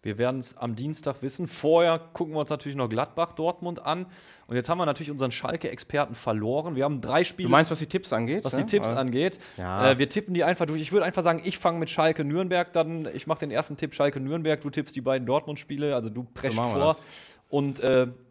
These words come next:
Speaker 1: ja, wir gehen mal in der richtigen Reihenfolge durch. Dann starten wir natürlich mit Gladbach-Dortmund Samstag, fünfzehn dreißig.
Speaker 2: Boah, Gladbach-Dortmund, ähm, komm, eins zu zwei,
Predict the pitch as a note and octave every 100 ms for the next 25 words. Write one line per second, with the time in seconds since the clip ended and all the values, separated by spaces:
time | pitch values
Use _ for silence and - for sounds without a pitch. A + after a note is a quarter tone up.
0 | - A2+ A2+ C#3 C3 A#2+ B2 B2+ A#2 C#3+
1 | C#3 C3+ B2 C3 C#3 - A#2 A#2 A#2 B2+
2 | A2+ A2+ A2 A#2 A2+ - A2+ A2+ A2+ B2
3 | A#2 A2 G#2 A#2 D3+ - A2 - F3 F3
4 | - C#3 B2 C#3 C#3 - - - _ _
5 | - - - - F2 - F2+ - F#2 -
6 | F#2 F2+ F#2 - - G#2 F#2 F#2 F#2 F2
7 | _ _ - G2+ - G2 G#2+ G#2 - G2+
8 | G2